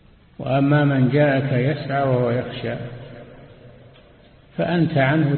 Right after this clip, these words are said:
تلهى، تلهى عن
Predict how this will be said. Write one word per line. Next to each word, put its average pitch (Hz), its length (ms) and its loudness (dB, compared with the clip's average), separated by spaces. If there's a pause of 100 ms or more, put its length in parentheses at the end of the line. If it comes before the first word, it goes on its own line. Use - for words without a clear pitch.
تلهى، 139 480 0 (1600)
تلهى 139 400 2
عن 131 400 4